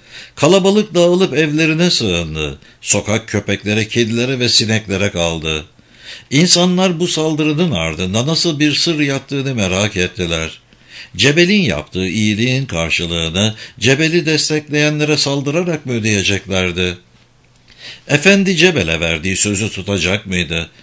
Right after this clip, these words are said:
Yoksa çete liderlerinin saldırısı yeni ve küstah bir intikam kampanyasının başlangıcı mıydı? Zihni bu sorularla meşgul olan Cebel bu konuları beraberce halletmek için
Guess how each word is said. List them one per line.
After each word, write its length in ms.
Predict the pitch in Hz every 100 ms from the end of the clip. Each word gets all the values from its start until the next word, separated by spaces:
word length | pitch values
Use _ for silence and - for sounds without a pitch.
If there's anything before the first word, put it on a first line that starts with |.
| -
Yoksa 360 | 98 135 - 139
çete 340 | 131 131 160
liderlerinin 680 | 95 82 87 87 87 85 110
saldırısı 840 | - 95 92 87 87 80 101 98 - -
yeni 320 | - 135 175 170
ve 140 | 156
küstah 480 | - 147 - 156 151 -
bir 180 | 151 -
intikam 560 | 151 143 151 147 160 147
kampanyasının 840 | 143 139 151 143 135 131 135 131
başlangıcı 720 | 110 101 104 107 95 87 104
mıydı? 500 | 90 82 73 76 73 - _ _ _ - - -
Zihni 440 | 175 - 185 180 202
bu 100 | 196
sorularla 600 | 180 175 175 180 175 160
meşgul 380 | 151 135 151 127
olan 300 | 76 87 78
Cebel 460 | 82 73 90 101
bu 120 | -
konuları 520 | - 135 82 82 101 110
beraberce 540 | 131 135 131 160 131
halletmek 480 | 135 135 123 151 123
için 400 | 90 - 110